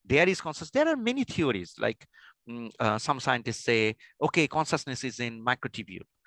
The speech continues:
Some people say, "No, consciousness is in neuron." Some people say, "No, no, no, no, no. Consciousness is in assembly of, uh, neurons in the cortical columns."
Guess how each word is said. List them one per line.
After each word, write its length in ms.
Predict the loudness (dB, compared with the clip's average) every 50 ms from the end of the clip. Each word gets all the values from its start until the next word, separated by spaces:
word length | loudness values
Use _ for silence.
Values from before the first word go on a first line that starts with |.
| -20 -20 _
Some 220 | 2 2 2 4
people 300 | 4 -2 0 2 0 0
say, 400 | 0 0 0 2 2 2 2 0 -4 -10 -20 _
"No, 140 | 0 0 0 2
consciousness 540 | 4 4 4 6 4 2 2 0 -4 -4
is 140 | -4 -4 -4
in 260 | -8 -10 -10 -14 -8 -2
neuron." 320 | 0 0 0 0 -2 -4 -8 _ _ _ -20 -20 -20 -20 -20 _ _ _
Some 180 | 2 2 4 4
people 240 | 4 2 4 2 2
say, 180 | 4 2 0
"No, 280 | 0 2 4 4 4 4
no, 160 | 4 2 0
no, 120 | 0 -2
no, 120 | -6 -6 -8
no. 160 | -10 -12 -6 2
Consciousness 560 | 2 2 4 2 -2 -4 -2 -2 -6 -4 -2
is 140 | -4 0 2
in 180 | 2 2 2 0 _ -20 -20 _ _ _ 0
assembly 480 | 0 2 2 0 0 0 -2 4 6 6
of, 300 | 6 6 4 -2 -6 -2
uh, 340 | 0 2 2 4 4 2
neurons 480 | 0 -2 -4 -2 -2 -2 -2 -4 -8 -10
in 140 | -10 -2 -2
the 80 | -2
cortical 420 | 2 4 2 2 2 2 0 -2 0
columns." 480 | -2 -4 -4 -4 -8 -10 -14 -16 -18